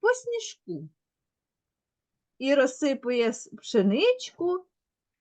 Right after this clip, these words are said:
про найближчу годівничку.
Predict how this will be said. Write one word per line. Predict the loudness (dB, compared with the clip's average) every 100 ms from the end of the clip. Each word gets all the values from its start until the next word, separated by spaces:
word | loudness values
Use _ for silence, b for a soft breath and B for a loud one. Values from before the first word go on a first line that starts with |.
| _ _ _ _
про | 0 0 2
найближчу | 2 0 0 -2 2 2 2 -2 -2 -2 -6
годівничку. | -4 -2 -2 -2 -2 -4 -4 -10 -16 _ -16